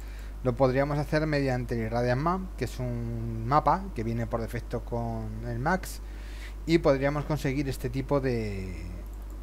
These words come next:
de cristales. Este es más opaco, está un cero seis de glossiness y este es un cero ocho, y bueno, aquí podemos ver la diferencia si designamos este como A y este como B. Mm, vale, no hace,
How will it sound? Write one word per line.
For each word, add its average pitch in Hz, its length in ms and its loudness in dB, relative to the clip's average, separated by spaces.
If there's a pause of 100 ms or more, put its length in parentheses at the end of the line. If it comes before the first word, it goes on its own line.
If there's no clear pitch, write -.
(180)
de 117 160 -2
cristales. 107 680 -2
Este 113 200 -8
es 101 60 -6
más 113 160 -4
opaco, 156 460 6
está 117 220 -2
un 117 120 -4
cero 113 240 -2
seis 131 280 0
de 113 380 0
glossiness 156 600 -2 (460)
y 135 100 -4
este 131 120 -2
es 139 60 0
un 127 40 -2
cero 151 240 6
ocho, 170 440 4
y 135 100 -4
bueno, 120 240 -2
aquí 113 220 -4
podemos 117 360 -2
ver 117 140 0
la 117 80 -2
diferencia 143 680 2 (440)
si - 80 -6
designamos 113 600 -4
este 117 160 -4
como 123 280 0
A 127 60 4
y 117 60 0
este 113 200 -2
como 123 300 -2
B. 170 180 0 (960)
Mm, 117 680 -4
vale, 120 260 -2 (220)
no 113 100 -4
hace, 110 200 -6